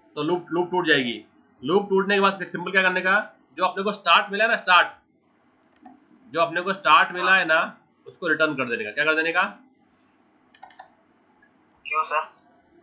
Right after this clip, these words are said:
Speaker 1: क्योंकि अपने को link list का इंजन से काम रहता है हमेशा शुरू से।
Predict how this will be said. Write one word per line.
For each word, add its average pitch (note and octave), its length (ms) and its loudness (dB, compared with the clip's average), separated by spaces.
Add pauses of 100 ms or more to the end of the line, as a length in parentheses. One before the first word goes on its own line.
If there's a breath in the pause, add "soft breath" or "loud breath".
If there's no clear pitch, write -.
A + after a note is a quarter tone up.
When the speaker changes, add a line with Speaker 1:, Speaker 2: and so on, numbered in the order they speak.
(120)
Speaker 1:
क्योंकि C3+ 180 -8
अपने E3 220 -4
को F#3+ 440 -2
link D#3 260 -6
list F3 260 -6
का F#3+ 120 2
इंजन F3 420 -2
से F#3+ 220 -12
काम E3+ 260 0
रहता D#3+ 200 -2
है C3+ 60 2
हमेशा C#3+ 320 -4
शुरू D3+ 240 -8
से। D3 220 -14